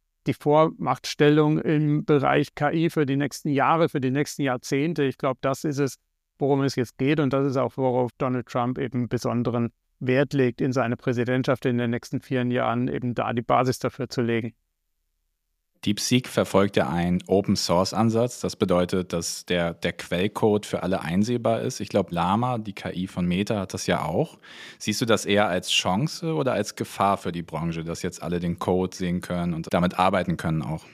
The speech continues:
Speaker 1: Also ich glaub, beides hat seine Berechtigung. Ich mein, wie gesagt, das ist ja jetzt nichts Neues. Das ist jetzt nicht das erste Open-Source-Modell. Meta hat das auch schon gemacht. Open Source hat natürlich viele Vorteile. Es können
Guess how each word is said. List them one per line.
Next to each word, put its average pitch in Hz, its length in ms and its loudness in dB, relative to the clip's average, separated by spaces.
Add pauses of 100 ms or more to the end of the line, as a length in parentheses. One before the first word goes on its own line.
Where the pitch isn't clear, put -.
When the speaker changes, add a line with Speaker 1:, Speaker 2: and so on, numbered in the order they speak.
(340)
Speaker 1:
Also 175 220 4
ich - 160 2
glaub, 156 240 6
beides 156 380 6
hat 147 120 6
seine 143 260 8
Berechtigung. 127 720 2
Ich 110 120 -2
mein, 127 320 4
wie 139 100 4
gesagt, 135 380 4
das 127 120 4
ist 131 140 2
ja 151 80 8
jetzt 135 160 4
nichts 127 220 2
Neues. 131 460 2
Das 120 160 0
ist 120 100 -4
jetzt 131 180 2
nicht 135 180 0
das 135 140 0
erste 135 380 0
Open-Source-Modell. 131 880 0
Meta 131 320 0
hat 123 120 0
das 123 120 -2
auch 143 240 -4
schon 151 220 0
gemacht. 139 360 2
Open 139 240 -2
Source 139 300 2
hat 143 100 2
natürlich 131 380 0
viele 143 260 2
Vorteile. 151 680 2
Es - 180 -4
können 135 560 0